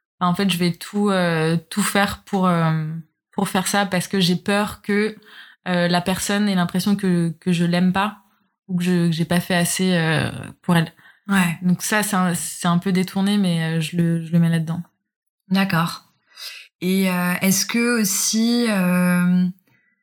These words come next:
Speaker 2: il y a ce truc plutôt en société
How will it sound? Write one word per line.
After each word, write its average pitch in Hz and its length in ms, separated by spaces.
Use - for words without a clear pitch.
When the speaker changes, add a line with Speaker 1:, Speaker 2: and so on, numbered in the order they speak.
Speaker 2:
il 190 80
y 185 60
a 180 80
ce - 140
truc - 520
plutôt 220 340
en 180 140
société 214 1160